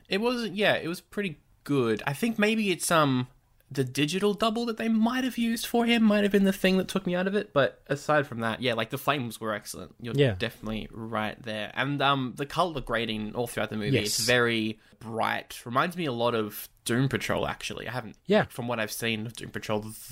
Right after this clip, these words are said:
Speaker 1: th-, those very red, yellow colors.
Speaker 2: Definitely, yeah. I was trying to think of something else.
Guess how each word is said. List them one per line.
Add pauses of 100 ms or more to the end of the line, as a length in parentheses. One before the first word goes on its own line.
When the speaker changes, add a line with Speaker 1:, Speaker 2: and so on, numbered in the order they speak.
(140)
Speaker 1:
th-,
those (260)
very
red,
yellow (320)
colors. (300)
Speaker 2:
Definitely, (240)
yeah.
I
was
trying
to
think
of
something
else.